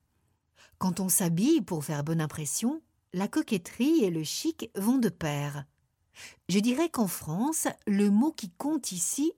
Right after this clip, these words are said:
est séduction. Car dans ce pays, les interactions sociales se fondent depuis toujours sur l'art de la séduction. La coquetterie fait partie du jeu. Les Françaises s'habillent pour séduire,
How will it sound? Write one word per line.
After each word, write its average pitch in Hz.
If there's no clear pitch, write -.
est 160
séduction. 175
Car 185
dans 165
ce 160
pays, 160
les 175
interactions 175
sociales 247
se -
fondent 262
depuis 165
toujours 208
sur 220
l'art 247
de 185
la 160
séduction. 147
La 175
coquetterie 220
fait 147
partie 160
du 175
jeu. 143
Les 165
Françaises 165
s'habillent 165
pour 254
séduire, 190